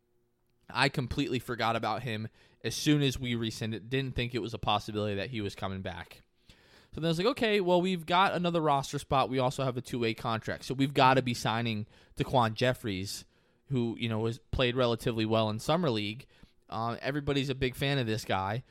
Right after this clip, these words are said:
So we're probably signing him with that other two-way deal because we have an open roster spot, and we still haven't signed our rookie, Chuma Okeke. He's the only first-round pick in the entire N B A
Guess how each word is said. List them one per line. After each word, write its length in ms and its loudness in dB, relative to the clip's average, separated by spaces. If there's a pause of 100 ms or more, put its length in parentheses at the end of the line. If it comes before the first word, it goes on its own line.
(120)
So 180 0
we're 180 4
probably 300 4
signing 380 0
him 460 0 (380)
with 360 2
that 340 2 (320)
other 300 4
two-way 480 4
deal 340 -2 (160)
because 260 -4
we 120 -2
have 160 2
an 100 2
open 300 0
roster 320 0
spot, 400 -2 (340)
and 120 0
we 80 4
still 240 6
haven't 300 2
signed 440 -2
our 160 6
rookie, 480 0 (340)
Chuma 340 2
Okeke. 600 -2 (960)
He's 200 2
the 200 0
only 260 4
first-round 720 -2
pick 320 -2 (340)
in 120 -2
the 100 4
entire 560 2
N 140 0
B 200 0
A 360 -2